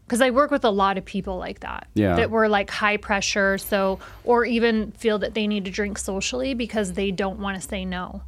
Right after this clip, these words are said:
Speaker 2: Yeah, I mean, that was, that was me, as we talked about. I mean, I, so yesterday actually was six months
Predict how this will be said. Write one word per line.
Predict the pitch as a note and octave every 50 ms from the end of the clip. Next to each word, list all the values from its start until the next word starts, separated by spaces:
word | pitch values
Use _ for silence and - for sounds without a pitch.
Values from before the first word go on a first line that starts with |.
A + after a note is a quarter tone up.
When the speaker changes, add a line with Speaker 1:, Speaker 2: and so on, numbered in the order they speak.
| - - -
Speaker 2:
Yeah, | - B2 B2 B2 B2 A#2+ -
I | A2 A2
mean, | A2 A2
that | A#2 C3 -
was, | A#2+ A2+ G2 F#2+
that | G2+ G#2+ A2 G2
was | A2+ G2+ G#2+
me, | D#3+ C#3 D2+ - - - - - -
as | E2+ D#2
we | D#2 D#2
talked | D#2+ F2+ F2+ G2+ - -
about. | D2+ A#1+ - - C2+ - - -
I | E2+
mean, | E2+ D#2+ A#1
I, | C2+ E2 C#2 - - - - - - - - _ _ -
so | - - F#2+ F2+ -
yesterday | G2+ G2 G#2 B2+ - - - G#2+ E2 D2+ C#2
actually | A#1 A#1 A#1+ - - C#2+ D2 E2
was | F#2 E2 C#2+
six | - - - - D#2 - -
months | E2 D#2 D2 C#2 C2+ - - - -